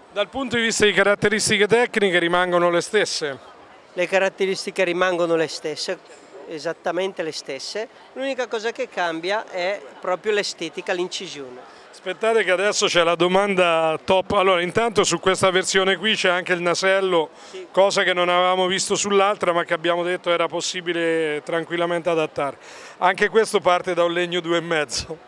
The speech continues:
Speaker 2: Questo sì, questo è sempre un legno.
Speaker 1: Sempre un legno due e mezzo. Perfetto, benissimo. Oggi è una pagina storica nel mondo della caccia, abbiamo riscritto le gradazioni del legno.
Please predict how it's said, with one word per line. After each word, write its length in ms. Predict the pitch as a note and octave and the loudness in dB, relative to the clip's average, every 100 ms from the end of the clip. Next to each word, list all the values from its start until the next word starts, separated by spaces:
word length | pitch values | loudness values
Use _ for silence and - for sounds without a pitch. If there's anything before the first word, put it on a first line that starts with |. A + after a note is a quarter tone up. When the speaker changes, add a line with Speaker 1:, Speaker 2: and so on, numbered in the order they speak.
| - | -20
Speaker 2:
Questo 300 | G3 - A3 | -20 -18 -20
sì, 160 | - D#3 E3+ - F3+ | -20 -20 -20 -20 -20
questo 260 | F#3+ - | -20 -18
è 40 | - | -18
sempre 380 | - G3 G3+ | -18 -18 -14
un 60 | G3+ | -12
legno. 160 | F#3 E3 | -12 -10
Speaker 1:
Sempre 420 | - A#3 A#3+ A3+ | 0 0 2 -2
un 100 | G#3+ | 0
legno 260 | G3+ G3 F#3+ | 0 2 2
due 120 | F3+ | 2
e 40 | |
mezzo. 360 | E3+ D#3 C#3 - - - - - - | 0 -4 -8 -12 -20 -20 -20 -20 -4
Perfetto, 680 | G3 - A3+ G#3+ - D#3+ - | -4 0 2 2 -2 -10 -8
benissimo. 580 | F3 G3+ G#3+ - F#3 G3 | -2 0 0 0 2 4
Oggi 480 | A3 A#3+ F#3+ A3 | 4 2 0 0
è 200 | A3 F#3+ | 2 2
una 160 | G3 G3 | 2 2
pagina 440 | F#3+ F#3 A3 G3 | 2 0 0 0
storica 460 | G3+ - G#3+ G3 E3 | 0 2 2 2 0
nel 160 | F#3+ F#3+ | -4 -6
mondo 320 | G3 G#3+ G3 | -4 -2 0
della 200 | G3+ G#3+ | 2 2
caccia, 300 | G#3+ A3+ - | 2 0 0
abbiamo 320 | F3 F#3 F#3+ | 0 0 0
riscritto 520 | F#3+ G3 A3 G#3+ G#3+ | -2 -4 -4 -6 -2
le 80 | F3+ | 0
gradazioni 600 | F3 F3+ F#3 F3 G3 F#3 | 2 2 2 0 -2 -2
del 200 | F3+ F3 | -2 -2
legno. 640 | D#3+ D3+ D3 G3 G3+ - | -2 -4 -4 -8 -10 -16